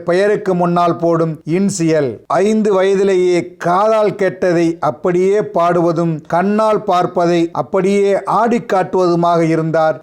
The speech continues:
ராஜலட்சுமி. அவருக்கு அந்த கால வழக்கப்படி ஏழு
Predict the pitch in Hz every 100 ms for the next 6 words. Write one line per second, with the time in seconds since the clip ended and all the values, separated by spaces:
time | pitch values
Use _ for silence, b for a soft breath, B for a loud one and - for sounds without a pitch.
0 | 156 165 156 156 - 147 143 127 101 _
1 | - 170 180 175 175 160 156 135 160 170
2 | 170 180 185 185 165 165 160 160 123 156
3 | 156 147 139 135 180 208 196